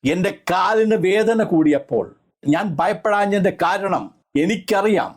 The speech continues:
ഞാൻ ഇവിടെ നിന്ന് എവിടെ പോകുമെന്ന്. ഇവിടെ നിന്ന് എവിടെ പോകും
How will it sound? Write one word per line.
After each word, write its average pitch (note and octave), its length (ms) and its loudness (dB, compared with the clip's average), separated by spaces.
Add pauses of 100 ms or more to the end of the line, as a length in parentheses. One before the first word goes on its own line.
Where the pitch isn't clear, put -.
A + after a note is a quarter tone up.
(160)
ഞാൻ D3 320 2
ഇവിടെ F3+ 280 2
നിന്ന് G3 280 2
എവിടെ C#3 320 0
പോകുമെന്ന്. D3+ 640 -2 (1000)
ഇവിടെ A#3 320 2
നിന്ന് G#3+ 280 0
എവിടെ D#3 480 0
പോകും F3+ 600 -2